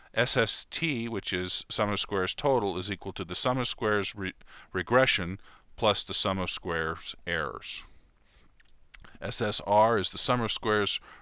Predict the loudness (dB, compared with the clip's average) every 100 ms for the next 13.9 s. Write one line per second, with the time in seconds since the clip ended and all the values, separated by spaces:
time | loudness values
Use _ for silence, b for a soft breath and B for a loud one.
0 | -8 -2 6 8 8 4 2 -2 -4 -6
1 | -6 -4 -4 -4 -4 -4 -4 -2 2 2
2 | 2 2 2 2 -2 -6 B B B -6
3 | -4 0 2 2 0 -2 -2 -2 -2 -4
4 | -8 -10 -18 b b -12 0 4 4 2
5 | -4 -10 -10 -6 -6 -8 -8 -6 -6 -4
6 | -2 -2 -4 -6 -6 -8 -10 -14 -18 b
7 | b -6 -4 -6 -8 -14 -14 -20 b -10
8 | -6 -4 -4 -2 -2 -2 -6 -4 -4 -6
9 | -6 -8 -10 -8 -6 -6 -8 -10 -6 -4
10 | -4 -6 -8 -8 -10 -8 -6 -6 -8 -20
11 | B B B B B 0 0 2 -2 -4
12 | -2 0 0 0 -4 -4 -4 -2 -4 -2
13 | -4 -6 -8 -4 -2 0 0 0 -4